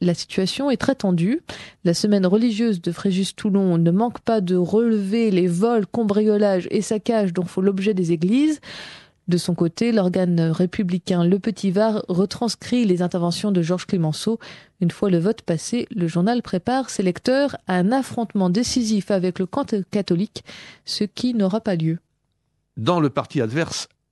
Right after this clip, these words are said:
Speaker 2: le ton est très différent. La modération de l'Église est justement vue comme un signe de faiblesse. « Les cagots d'aujourd'hui ont encore de la voix pour hurler. Il leur manque du courage pour agir »,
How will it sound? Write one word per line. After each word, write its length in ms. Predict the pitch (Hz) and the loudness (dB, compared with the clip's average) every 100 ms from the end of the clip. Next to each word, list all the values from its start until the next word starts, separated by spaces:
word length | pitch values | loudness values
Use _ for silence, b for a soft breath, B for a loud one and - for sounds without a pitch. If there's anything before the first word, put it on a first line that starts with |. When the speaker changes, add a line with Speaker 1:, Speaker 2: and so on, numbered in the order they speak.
| 127 | -2
Speaker 2:
le 200 | 117 110 | 0 0
ton 320 | - 170 120 | -2 -2 0
est 160 | 92 | -2
très 160 | - 139 | -2 -4
différent. 480 | 87 - 98 90 - _ b b b - | -4 -6 -4 -4 -6 _ b b b -2
La 240 | 123 120 | 0 2
modération 640 | 127 139 120 117 - 156 127 | 0 0 0 -2 -2 -2 -2
de 140 | 95 | -2
l'Église 680 | 92 98 160 196 185 110 101 | -2 -2 -2 0 0 -2 -8
est 260 | - 120 101 | -4 -4 -2
justement 640 | 101 170 - 147 120 120 | -2 -2 -2 -2 0 0
vue 420 | 110 117 160 107 190 - | 0 0 0 -2 -4 -6
comme 300 | 127 117 113 | -4 -2 -2
un 180 | 110 107 | 0 -2
signe 420 | - 202 185 139 | -4 -2 -2 -2
de 120 | 120 | -2
faiblesse. « 800 | - 139 123 85 - - - - b b b - | -4 -6 -4 -6 -10 -12 -14 -18 b b b -4
Les 240 | 131 156 | 0 0
cagots 500 | - 196 185 185 180 | -2 -2 0 2 0
d'aujourd'hui 880 | 127 175 127 151 139 175 226 214 - - | 2 0 0 -2 -2 -2 -2 -2 -4 -4
ont 260 | 160 175 135 | -2 0 -2
encore 520 | 185 170 - 190 143 90 | 0 -2 0 0 0 0
de 100 | 180 | -2
la 160 | 180 | -2
voix 380 | 151 156 220 190 | -2 -2 0 -2
pour 380 | - 175 151 - | -2 -2 -2 -4
hurler. 500 | 202 175 196 160 127 b b b b - | -4 -2 0 -2 -4 b b b b -4
Il 240 | 147 151 | 0 0
leur 180 | 175 160 | 0 0
manque 300 | 175 151 110 | 0 0 -2
du 100 | 151 | -4
courage 640 | - 147 147 123 101 104 | -2 0 0 0 -2 -4
pour 260 | 95 214 139 | -2 0 0
agir », 640 | 135 147 185 180 175 | 0 -2 -2 -4 -6